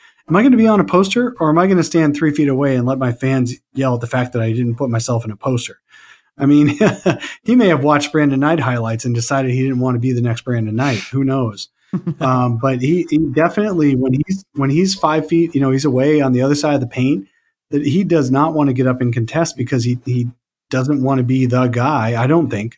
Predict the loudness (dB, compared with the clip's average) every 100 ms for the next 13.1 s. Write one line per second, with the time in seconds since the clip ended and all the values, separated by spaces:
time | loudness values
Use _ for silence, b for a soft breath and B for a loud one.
0 | -4 -2 -2 0 -2 -2 -4 -6 b b
1 | b b b 0 2 2 2 2 2 4
2 | 2 2 0 0 0 0 2 0 2 0
3 | -2 -4 -2 -2 0 0 0 -2 -2 -2
4 | 0 0 0 -2 -2 -2 -2 -2 -4 -4
5 | -4 -2 0 0 0 0 -2 -2 0 -2
6 | -6 _ _ _ _ _ _ -2 0 0
7 | 0 -2 2 2 2 2 2 0 0 -4
8 | -2 0 0 0 0 0 0 0 0 2
9 | 2 0 0 -2 0 0 0 2 2 0
10 | -2 B B B B _ -2 2 2 4
11 | 2 2 0 2 2 2 -2 _ -4 -2
12 | 0 2 2 0 0 0 0 0 0 0
13 | -4